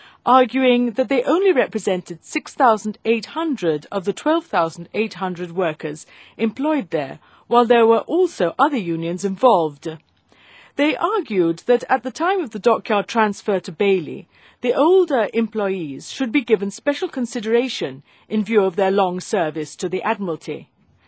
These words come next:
Representations were also made on behalf of those workers who were either on the pensionable establishment or who were soon to be on it, so that they would not lose any of their rights.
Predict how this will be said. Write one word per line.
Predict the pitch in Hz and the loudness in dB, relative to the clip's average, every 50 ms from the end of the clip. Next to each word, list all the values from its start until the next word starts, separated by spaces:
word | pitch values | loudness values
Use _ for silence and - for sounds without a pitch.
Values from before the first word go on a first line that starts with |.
| _ _ - - _ _ _ _ | _ _ -20 -20 _ _ _ _
Representations | - 320 359 - 403 - 381 311 262 - - 277 277 269 226 - 220 208 185 | -2 -2 -2 0 0 0 0 0 -2 -2 -4 -4 -4 -4 -4 -4 -4 -4 -2
were | 208 226 | -4 -4
also | - - 262 302 370 359 - - 202 185 | -4 -4 -4 -2 -2 -2 0 0 0 0
made | 180 160 143 143 151 190 | 0 -4 -4 -4 -4 -4
on | 196 202 | -2 0
behalf | 196 226 196 220 247 233 220 | -2 -2 -2 0 -2 -2 -2
of | 220 202 - | -4 -6 -4
those | 277 311 349 320 - | 0 0 0 0 0
workers | 233 208 180 165 - - 165 113 117 139 - - _ _ _ _ _ - | 0 0 0 0 -4 -8 -8 -8 -10 -12 -16 -20 _ _ _ _ _ -4
who | - 247 | 0 4
were | 233 247 - - | 4 4 4 4
either | 262 302 370 392 - 294 240 | 2 2 2 2 2 0 0
on | - - 226 240 254 | 0 2 0 0 0
the | 233 - | 0 -2
pensionable | - - 254 254 233 - - - 208 185 - 190 175 | -2 -2 -4 -4 -4 -4 -6 -6 -6 -6 -4 -4 -6
establishment | 175 - - - 208 196 170 160 156 - - - 139 135 143 165 _ _ _ _ _ _ - _ _ | -6 -6 -6 -4 -4 -4 -4 -4 -10 -18 -16 -16 -14 -14 -16 -16 _ _ _ _ _ _ -20 _ _
or | - 254 262 277 302 330 302 | 0 0 2 2 0 -2 -2
who | 294 302 | -2 -2
were | 233 226 214 | 0 0 -2
soon | - - 247 220 208 | -2 -4 -4 -4 -4
to | - - 214 | -4 -6 -8
be | 180 262 269 | -6 -4 -4
on | 311 294 233 165 | -2 -2 -4 -4
it, | 147 123 - - _ _ _ _ _ _ _ _ | -6 -12 -14 -18 _ _ _ _ _ _ _ _
so | - - 214 | -4 -2 -2
that | 214 247 269 - | -2 -2 -4 -2
they | 262 262 254 | -2 -2 0
would | 254 233 | -2 -4
not | 254 320 359 359 - - | -4 -6 -6 -8 -8 -8
lose | 226 220 190 180 175 - | -6 -4 -4 -6 -6 -6
any | - 254 254 269 | -6 -4 -4 -4
of | 269 220 | -4 -4
their | 196 190 185 190 | -4 -4 -4 -2
rights. | 233 294 277 202 156 110 - - - - - - | -2 -2 -2 -2 -2 -4 -10 -14 -16 -16 -16 -18